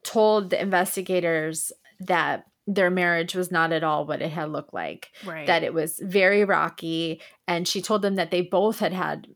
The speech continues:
Speaker 1: extramarital affairs, both April and Jim had.
Speaker 2: Yeah.
Speaker 1: And she said that Jim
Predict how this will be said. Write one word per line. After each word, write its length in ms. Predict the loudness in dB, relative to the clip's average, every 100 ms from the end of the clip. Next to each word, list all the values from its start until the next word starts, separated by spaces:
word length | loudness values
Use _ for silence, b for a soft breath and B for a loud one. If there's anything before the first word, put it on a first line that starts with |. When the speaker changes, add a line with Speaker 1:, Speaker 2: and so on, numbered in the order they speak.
| -8
Speaker 1:
extramarital 800 | -6 -4 -6 -4 -2 -2 -4 -6
affairs, 420 | -8 -8 -8 -8 -6
both 460 | -2 -2 -4 -12 _ -2
April 320 | -2 0 -2
and 260 | 0 -2 -2
Jim 240 | -4 -6
had. 340 | -8 -10 -12 _ B B
Speaker 2:
Yeah. 160 | -6
Speaker 1:
And 200 | -2 0
she 140 | 0 0
said 260 | 2 2 4
that 280 | 4 4 -2 -6 -4
Jim 560 | 0 2 2 2 -2